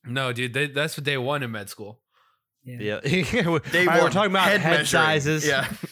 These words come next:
Speaker 3: Average s-, size of the American head.
Speaker 1: I mean, you don't even know the size of your own head, so this is useless information.
Speaker 3: Fifty-five centimeters, apparently.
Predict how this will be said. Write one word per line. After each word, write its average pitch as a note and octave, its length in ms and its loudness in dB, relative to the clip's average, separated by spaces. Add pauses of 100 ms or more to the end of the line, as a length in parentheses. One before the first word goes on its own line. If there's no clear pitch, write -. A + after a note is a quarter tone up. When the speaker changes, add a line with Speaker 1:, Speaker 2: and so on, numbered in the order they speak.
(920)
Speaker 3:
Average B2+ 380 -4 (100)
s-, B2 200 -8
size A2+ 500 -2
of A2 200 -8
the G#2 120 -4
American G2+ 680 -6
head. F2+ 480 -10 (1080)
Speaker 1:
I - 40 -14
mean, E3+ 160 -4
you E3+ 80 0
don't G3+ 120 0
even E3 220 0
know C#3+ 120 0
the C3+ 60 -6
size B2 240 -6
of A2+ 80 -10
your A2+ 120 -2
own A2+ 120 -4
head, F2+ 200 -12
so G#2 80 -10
this A2+ 100 -12
is A2+ 160 -14
useless G#2+ 440 -10
information. G2 300 -4
Speaker 3:
Fifty-five C3 800 -2
centimeters, G2 560 -4
apparently. G2 520 -8